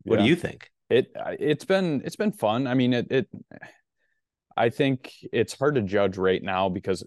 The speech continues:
Speaker 2: everybody, I think, is just patiently waiting to see if we do get a Las Vegas, New York matchup, and that's what,
Speaker 1: Mm-hmm.
Speaker 2: what everybody inevitably thought would happen. Um, so I get, I guess it's not, it hasn't been surprising to me, really.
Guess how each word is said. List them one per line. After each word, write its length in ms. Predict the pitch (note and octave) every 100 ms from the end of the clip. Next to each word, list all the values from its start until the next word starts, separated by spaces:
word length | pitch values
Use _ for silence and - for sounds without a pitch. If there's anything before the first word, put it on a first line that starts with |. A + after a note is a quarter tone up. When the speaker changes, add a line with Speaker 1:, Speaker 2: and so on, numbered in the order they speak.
| -
Speaker 2:
everybody, 440 | G#2+ G#2 F#2+ F#2
I 60 | F2+
think, 200 | F#2+ F2+
is 100 | E2+
just 160 | F2+
patiently 400 | - F#2 - F#2 F2
waiting 380 | F2 F2+ F2+
to 80 | F2
see 300 | E2+ - F2+
if 160 | F2+ -
we 100 | F2+
do 200 | F2 F2
get 120 | F2+
a 40 |
Las 260 | F2+ F2+ F2
Vegas, 360 | E2+ F2+ F#2 -
New 100 | F#2
York 280 | F2 F2+ -
matchup, 420 | F#2+ F#2+ G#2 F#2+
and 100 | E2+
that's 260 | F2 -
what, 280 | G#2+ F#2+ F2+
Speaker 1:
Mm-hmm. 160 | F2 - - _ _
Speaker 2:
what 160 | G2+ G2
everybody 400 | F#2+ F#2+ F#2 F2
inevitably 500 | F2 F2 F2 F#2 F2
thought 360 | - F2+ F#2 -
would 160 | G#2+
happen. 500 | G2+ G2+ - A#2 B2 _ _ _ _ _
Um, 260 | G#2 F#2+ F2
so 180 | - A2+
I 100 | G#2+
get, 340 | A2+ - A2+ - A#2+
I 120 | - A2+
guess 220 | A#2 -
it's 160 | G#2 -
not, 280 | G#2+ G#2 -
it 120 | F2+
hasn't 180 | A2+ A#2+
been 120 | G#2+ F#2
surprising 640 | F2 - F#2 G2 A2+ A#2
to 80 | A#2
me, 140 | A#2+
really. 440 | A#2+ A#2+ B2+ B2+